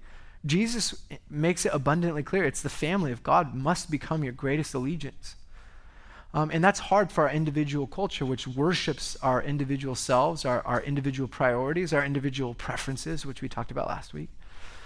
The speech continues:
And so, uh, the threats that are opposing this vision becoming reality are so heavy because we're so busy, we're so distracted, we have other priorities, and we have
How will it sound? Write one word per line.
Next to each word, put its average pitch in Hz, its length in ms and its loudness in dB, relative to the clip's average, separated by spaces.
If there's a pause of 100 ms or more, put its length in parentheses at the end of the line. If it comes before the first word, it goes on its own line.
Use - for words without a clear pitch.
(320)
And 165 120 2
so, 185 320 6
uh, 165 500 6
the 160 140 2
threats 208 520 6
that 196 140 6
are 170 120 6
opposing 175 640 2
this 160 200 2
vision 170 360 2
becoming 151 400 2
reality 139 440 6
are 135 220 2
so 185 460 4
heavy 170 460 2
because 139 280 0
we're 127 140 -2
so 185 340 2
busy, 143 300 0
we're 127 100 -4
so 196 240 2
distracted, 139 580 2 (380)
we 151 80 4
have 147 140 2
other 175 320 4
priorities, 151 640 4
and 156 160 2
we 160 80 4
have 151 240 4